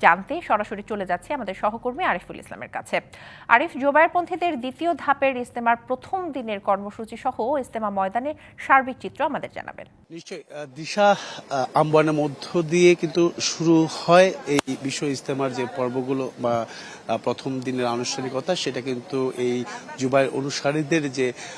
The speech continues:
Speaker 2: আজকে দ্বিতীয় ধাপের আনুষ্ঠানিকতা, সেটা কিন্তু এখনো শুরু হয়নি। তবে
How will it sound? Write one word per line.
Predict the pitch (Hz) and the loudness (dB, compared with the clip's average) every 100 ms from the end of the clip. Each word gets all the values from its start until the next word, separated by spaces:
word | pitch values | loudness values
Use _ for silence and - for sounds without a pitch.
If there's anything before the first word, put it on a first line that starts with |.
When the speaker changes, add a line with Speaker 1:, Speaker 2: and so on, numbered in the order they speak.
| - - | -12 -4
Speaker 2:
আজকে | 113 - 123 | -4 0 -2
দ্বিতীয় | 123 139 117 | -2 -4 -2
ধাপের | 120 - 147 139 | -2 2 2 2
আনুষ্ঠানিকতা, | 110 131 - 151 156 156 196 | -4 -4 -2 -2 0 -2 0
সেটা | 151 135 | -2 -2
কিন্তু | 131 127 | -2 -2
এখনো | 113 139 | -4 -6
শুরু | 156 151 | -6 -4
হয়নি। | 175 | -2
তবে | 202 156 156 | 0 2 2